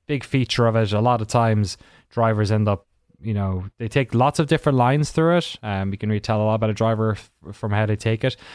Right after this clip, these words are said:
And then also sometimes drivers going around the outside in traffic, especially on the first turn, might use the escape road there, um, if they're,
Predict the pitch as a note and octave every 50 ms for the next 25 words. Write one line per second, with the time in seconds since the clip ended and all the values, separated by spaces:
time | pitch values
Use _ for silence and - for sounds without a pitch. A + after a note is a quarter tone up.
0 | - - - A2+ A2+ B2 B2+ C3+ C3+ - - B2 - C3 A#2+ A2 A#2+ A#2 A2 G#2
1 | - - - A#2 A2+ A2 G#2+ G2+ - A#2 G#2+ A2 G#2+ G#2 G#2 A2 A2 G#2+ - B2
2 | A#2 A2+ G#2+ G2+ - - B2 A#2 A2 - G#2 - - - A2+ G2+ - A2+ G2 G2+
3 | - - D3+ C#3+ - - A#2 G#2+ G#2 G#2+ G#2+ A2 A2+ G#2 - A2 A2 G#2 - G#2+
4 | G2 - - B2 A2+ A2 A2 - G2 F#2+ F#2 E2+ F#2+ F#2 F#2 F#2 - - - -
5 | - - - _ _ _ A2 G#2 G2 F#2+ F#2 F#2 - - G#2+ G#2 - A2 G2 F#2